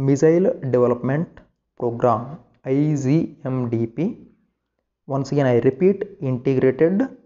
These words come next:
Guided Missile Development Program. I hope you are all getting my points. ನಿಮ್ಗೆಲ್ಲರಿಗೂ ಅರ್ಥ ಆಗುತ್ತೆ ಅಂತ ಹೇಳಿ ಭಾವಿಸ್ತೀನಿ. ಗೈಸ್ ಕೇಳ್ಕೊಳ್ಳಿ, ಇಂಟಿಗ್ರೇಟೆಡ್ ಅಂದರೆ ಏಕೀಕೃತ,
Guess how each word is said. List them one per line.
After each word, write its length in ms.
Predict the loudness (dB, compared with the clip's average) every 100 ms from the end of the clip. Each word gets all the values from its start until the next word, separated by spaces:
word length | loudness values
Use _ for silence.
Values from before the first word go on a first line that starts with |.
| -12 -2
Guided 540 | 2 4 4 4 4 2 0 -6 0
Missile 440 | 0 4 4 4 2 -2 0 2
Development 460 | 4 2 0 -2 -6 -12 _ -6
Program. 640 | -4 -2 0 0 0 -4 -8 -14 _ _ _ _ _ _ _ _ _ _ _ _ -20 _ _ _ -6
I 80 | 2
hope 200 | 4 2 -2 -10 2
you 60 | 4
are 60 | 4
all 80 | 2
getting 200 | -2 0 -2
my 60 | 0
points. 280 | 0 0 -4 -6 -2
ನಿಮ್ಗೆಲ್ಲರಿಗೂ 460 | 2 2 2 2 0
ಅರ್ಥ 180 | 0 -2
ಆಗುತ್ತೆ 180 | -2 -2
ಅಂತ 100 | 0
ಹೇಳಿ 100 | 2
ಭಾವಿಸ್ತೀನಿ. 300 | 0 0 0 -2 -4 -20 _ _ _ _ -4
ಗೈಸ್ 420 | 4 6 4 0 -8 -4
ಕೇಳ್ಕೊಳ್ಳಿ, 380 | -2 2 4 6 4 0 -8 -20 _ _ _ _ _ _ _ _ -8
ಇಂಟಿಗ್ರೇಟೆಡ್ 580 | -4 0 2 2 2 2
ಅಂದರೆ 180 | 4 2 2
ಏಕೀಕೃತ, 460 | 0 2 0 0